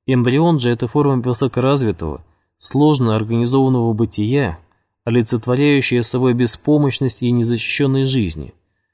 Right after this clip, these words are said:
В этой форме личностного существования, наверное, ярче всего выражено значение человеческого соучастия, взаимодействия, взаимопомощи одной человеческой жизни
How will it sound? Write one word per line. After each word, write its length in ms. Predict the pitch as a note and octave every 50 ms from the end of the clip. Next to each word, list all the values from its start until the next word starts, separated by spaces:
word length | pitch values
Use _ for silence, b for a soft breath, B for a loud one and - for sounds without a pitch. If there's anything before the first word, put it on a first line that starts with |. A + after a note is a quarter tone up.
| _ _ _ _ -
В 80 | - A#2+
этой 260 | B2+ B2 - C#3 C3
форме 360 | - - E3 E3 C#3+ B2+ A#2+
личностного 480 | C3+ C#3+ - C#3 B2 A2+ - - A#2+ A2+
существования, 840 | - B2+ A#2 - - - - C3 B2+ C3+ D#3 E3+ D#3+ C#3+ A#2+ A2
наверное, 720 | - A2 A2 A#2 C3 D3 D#3 D3 C#3+ C3 B2+ B2 A2+ A2 - b b b b b b
ярче 360 | - B2+ C3 C3 - - B2+
всего 240 | A2+ - - C3 A#2
выражено 420 | B2+ C#3+ D3 D3 C3+ B2+ B2+ A#2 G#2+
значение 640 | A2+ A#2 A#2 A2 - - D#3 C#3+ C#3+ B2+ A#2+ -
человеческого 800 | - - A#2+ A#2 A#2 B2 C3+ C3+ - - - - B2+ B2 A#2 -
соучастия, 920 | - - - C#3+ B2+ A#2 A2 - - C#3+ C#3+ C#3+ C3 - - - A2+ A2
взаимодействия, 960 | G#2 G#2 A2 G#2+ G#2+ G#2+ G#2+ G2+ A#2 C3+ C3+ C3 - - - A2 G#2 G#2+ G#2 b b b b b b b b b -
взаимопомощи 800 | A2 A#2+ B2+ B2 A2+ A2 G#2+ G#2+ - D3 C#3+ C#3+ C3+ A2 - A#2+
одной 260 | A#2 A#2+ C#3 C#3+ C#3
человеческой 580 | - - B2+ B2+ B2+ B2+ A#2 - - - C3 A#2+
жизни 360 | A#2 B2 A#2 B2 A#2 A#2